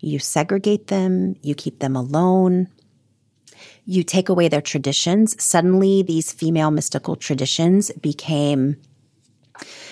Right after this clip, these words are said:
awful, pagan, something you could be killed for, witchcraft.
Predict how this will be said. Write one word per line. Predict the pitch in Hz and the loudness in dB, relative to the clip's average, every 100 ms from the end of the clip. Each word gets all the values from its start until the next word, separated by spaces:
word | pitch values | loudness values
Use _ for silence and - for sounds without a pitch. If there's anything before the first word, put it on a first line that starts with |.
| - _ _ _ _ _ - | -20 _ _ _ _ _ -8
awful, | - 143 - 262 302 | -2 -2 0 0 -2
pagan, | - 160 131 160 240 | -4 -4 0 2 2
something | 175 135 156 | 2 0 0
you | 143 | -2
could | 143 | -4
be | 123 | -8
killed | - 160 156 | -6 -2 -2
for, | - 247 | 0 0
witchcraft. | 214 151 - - 214 247 277 - - - | 2 -2 -4 -6 -2 -2 -4 -12 -14 -16